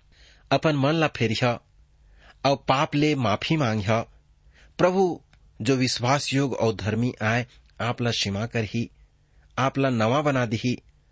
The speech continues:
और आपला अद्भुत रीति से ऐसन बनाही कि आप कभू पाप नहीं करे हो। आपला धर्मी ठहराही और परमेश्वर पिता के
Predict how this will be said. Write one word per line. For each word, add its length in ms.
और 340
आपला 460
अद्भुत 420
रीति 280
से 280
ऐसन 360
बनाही 400
कि 160
आप 320
कभू 240
पाप 280
नहीं 160
करे 220
हो। 240
आपला 360
धर्मी 400
ठहराही 540
और 140
परमेश्वर 500
पिता 300
के 260